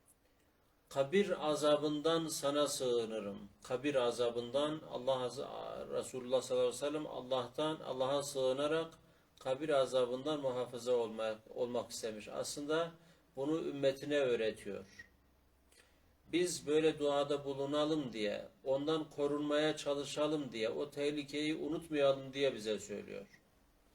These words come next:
"Ve min fitnetil mahya vel memat." Hayat ve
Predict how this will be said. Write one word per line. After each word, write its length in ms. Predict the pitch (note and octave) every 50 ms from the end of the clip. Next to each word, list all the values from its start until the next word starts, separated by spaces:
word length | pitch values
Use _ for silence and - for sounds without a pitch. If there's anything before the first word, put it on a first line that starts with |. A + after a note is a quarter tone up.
| _ _ _ _ - - - _ _ _ _ _ _ _ _ _ _ _ _ _ _ _ _ - _ _ _ _ -
"Ve 80 | D3 D3
min 180 | D#3+ F3+ F3+
fitnetil 640 | E3 F3 G3 F#3 - - F3 E3 D#3+ - D#3 D#3 D#3
mahya 560 | D#3 E3 D#3+ - D#3+ D#3 D#3 D#3 D3+ D3+ D3
vel 140 | D3 D3 C#3+
memat." 800 | C#3+ C#3+ C#3 C3+ C3+ C#3 C3 A#2+ A2+ G#2 - - - - - - _ _ _ _ _ _ _ _ _ _ _ _ _ _ _ _ _ _ _ _ _ _ _ _ _ _ _ _ _ _ _ _ _ _ _ _ _ _ _ _ _ _ _ _ _ _ _ _ _ _ _ _ _ _ _ _ _ _ _ _ _ _ _ _ _ _ _ _ _ _ _ _
Hayat 540 | - - - D3 D#3 F3 G3 G3+ G3 D#3 D#3+
ve 340 | F3 F3 F3 F3 F3+ F3